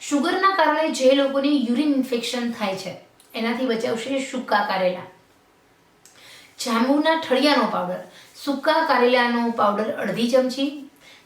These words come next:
જાંબુના ઠળિયાનો પાવડર તમારા શરીરના પાચન તંત્રને મજબૂત કરે છે,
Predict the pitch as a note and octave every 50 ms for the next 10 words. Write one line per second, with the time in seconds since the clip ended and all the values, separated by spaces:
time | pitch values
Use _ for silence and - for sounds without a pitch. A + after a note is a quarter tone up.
0 | _ - G#3+ G#3+ A3 A3+ B3 C#4+ D4 D4 D4 D4 D4+ - - - G#3+ G#3 G#3+ G#3+
1 | G#3+ A3+ A3+ A#3+ A#3+ C4 B3+ A3+ G3 F#3+ - - A3 G#3+ A#3 A#3+ C4+ C#4+ C#4+ C#4
2 | - A#3 A3+ A3+ A3+ B3 B3+ A#3+ - - C4+ C4+ - A#3+ B3 A#3+ A#3+ G#3+ G3+ G3+
3 | G3 G3+ G#3 G3 F#3+ F#3+ F#3+ F#3+ G3 G#3+ B3 - - C4 C4 C4 C4 B3+ - C#4
4 | C#4 D4 -